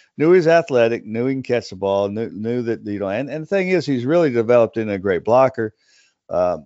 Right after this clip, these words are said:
you know, he's, he's really a good tight end, but, but he's, but, you know, in, in, in truth is he's probably, you know, an, a, you know, an outside or a big slot receiver type, type guy in, in,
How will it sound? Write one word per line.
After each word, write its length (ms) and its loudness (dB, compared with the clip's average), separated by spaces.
you 80 -16
know, 160 -6
he's, 180 -8
he's 240 -14
really 220 2
a 40 -2
good 260 0
tight 280 4
end, 380 -2
but, 320 2
but 180 -6
he's, 200 -10
but, 240 -6
you 80 -10
know, 140 -2
in, 220 -10
in, 280 -12
in 240 -12
truth 360 0
is 220 2
he's 100 -8
probably, 500 0
you 120 -12
know, 140 -4
an, 160 -8
a, 160 -4
you 120 -14
know, 120 -6
an 100 -2
outside 580 4
or 100 2
a 60 0
big 220 2
slot 340 2
receiver 420 -4
type, 320 -4
type 300 -6
guy 340 0
in, 240 -6
in, 440 -8